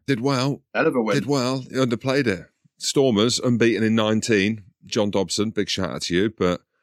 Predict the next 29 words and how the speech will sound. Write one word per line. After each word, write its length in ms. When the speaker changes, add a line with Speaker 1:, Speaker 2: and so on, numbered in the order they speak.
Speaker 1:
Graham 300
O'Rowntree, 680
under 220
the 100
radar. 520
Under 200
the 100
radar, 320
'cause 100
we've 120
not 180
heard 160
of 140
him 140
for 120
a 40
while, 200
that's 240
why. 320
He's 100
just 140
getting 120
his 100
head 140
down 220
and 80
getting 180
to 100
work. 280